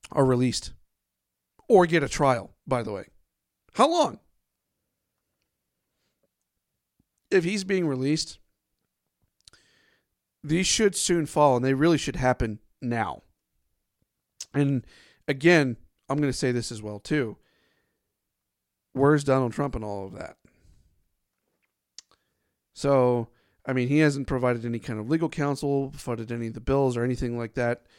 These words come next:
um, that he said that he would do and hasn't. But again, I digress. The point of this story is, though, these people need to be released.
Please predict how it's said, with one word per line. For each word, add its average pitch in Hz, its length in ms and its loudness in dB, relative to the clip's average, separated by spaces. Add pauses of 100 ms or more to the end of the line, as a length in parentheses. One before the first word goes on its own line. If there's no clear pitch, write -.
(300)
um, 110 320 -4
that 147 220 2
he 160 120 -4
said 254 260 -2
that 208 100 0
he 170 140 -4
would 180 280 2
do 95 360 -12 (340)
and 120 400 -6 (300)
hasn't. - 480 -10 (840)
But 110 200 -6 (300)
again, 113 360 -8 (160)
I 127 80 -12
digress. 107 640 -12 (1400)
The 160 100 2
point 262 400 6
of 196 140 0
this 175 160 4
story 131 420 2
is, 117 160 -4
though, 104 400 -10 (1300)
these 151 280 0
people 160 320 -4
need 135 180 -2
to 127 80 -8
be 117 140 -6
released. 101 520 -14